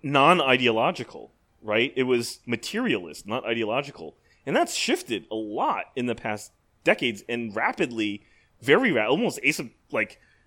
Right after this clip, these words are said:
sort of like an asymptotically in the past few, just a f-, few short years, where this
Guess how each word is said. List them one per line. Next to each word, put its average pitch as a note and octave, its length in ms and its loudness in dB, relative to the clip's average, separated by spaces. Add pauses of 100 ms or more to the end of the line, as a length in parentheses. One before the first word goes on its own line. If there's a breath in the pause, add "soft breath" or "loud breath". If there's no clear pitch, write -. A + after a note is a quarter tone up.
sort D3 240 0
of A2+ 180 -4
like A#2+ 140 2
an A2 120 -6 (240)
asymptotically C#3+ 800 0
in G#2 80 -2
the G#2 80 -8
past - 480 -6 (400)
few, A#2 340 -6 (640)
just F3+ 240 -2
a F3 40 -2
f-, - 180 -12 (160)
few G3+ 280 -6
short D3+ 380 -4
years, D3+ 600 -6 (600)
where C3+ 580 6 (300)
this - 440 0